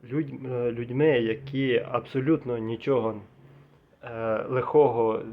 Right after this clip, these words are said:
для країни не заподіюють, ні, вони не заподіюють ні зла ні один одному, ні, не мають жодного наміру заподіяти зла будь-кому у цьому світі. Лю-, е, людей, котрих,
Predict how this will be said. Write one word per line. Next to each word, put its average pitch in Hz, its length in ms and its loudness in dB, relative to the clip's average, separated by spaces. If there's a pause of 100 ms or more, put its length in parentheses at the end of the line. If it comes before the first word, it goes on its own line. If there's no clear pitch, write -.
для 113 120 -2
країни 123 500 -2
не 113 160 0
заподіюють, 113 840 -4
ні, 110 60 -10
вони 110 200 -4
не 120 120 -2
заподіюють 120 580 -4
ні 113 100 -8
зла 117 260 -2
ні 110 180 -2
один 110 280 -2
одному, 127 560 -2 (240)
ні, 113 140 -8 (180)
не 123 140 -6
мають 120 300 0
жодного 120 580 0 (300)
наміру 113 560 0
заподіяти 117 640 -4
зла 113 160 -6
будь-кому 107 520 -6
у 101 80 -14
цьому - 280 -16
світі. - 440 -20 (540)
Лю-, 117 200 -12 (320)
е, 120 280 -2
людей, 123 540 2
котрих, 127 760 -4